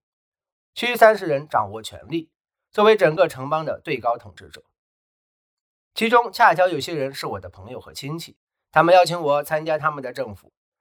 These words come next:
认为我适宜从政。我当时相信他们会引导城邦从不正义的生活走向正义的生活。他很快就从这样的希望中幡然醒悟，恐怖统治随之而来。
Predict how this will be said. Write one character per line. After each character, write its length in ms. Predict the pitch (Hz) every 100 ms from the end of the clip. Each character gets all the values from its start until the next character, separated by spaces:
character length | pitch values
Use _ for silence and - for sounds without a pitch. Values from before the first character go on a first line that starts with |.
| _ _
认 180 | - 143
为 100 | 202
我 280 | 170 165 -
适 240 | - 180
宜 120 | 117
从 260 | 120 95 101
政。 200 | 151 - _ _ _ _ _ _ _ _ _
我 220 | 147 165
当 180 | 185 208
时 180 | 175 180
相 220 | 202 208
信 140 | 190
他 140 | 139 139
们 180 | 135 - -
会 200 | 165 151
引 160 | 160
导 160 | 196 139
城 240 | 135 139
邦 240 | 170 175 _
从 220 | - 170
不 140 | 151 165
正 200 | 202 170
义 80 | 151
的 120 | 117
生 200 | 139 147
活 260 | 101 101 _
走 180 | 104 -
向 280 | 143 117 _ -
正 220 | 180 92
义 140 | 101
的 80 | 90
生 140 | - -
活。 240 | _ _ _ _ _ _ _ _ _ -
他 100 | 226
很 180 | 208
快 180 | 202 247
就 80 | 226
从 180 | 196 196
这 100 | 208
样 120 | 165
的 100 | 143
希 180 | 135 170
望 180 | 147 117
中 180 | 147
幡 240 | 139 170 160
然 180 | 131 135
醒 180 | - -
悟， 200 | - 131 _ _ _
恐 240 | 190 190
怖 120 | 214
统 200 | 196 143
治 240 | 143 170 -
随 260 | - 110 139
之 120 | 143
而 220 | 87 73
来。 200 | 73 _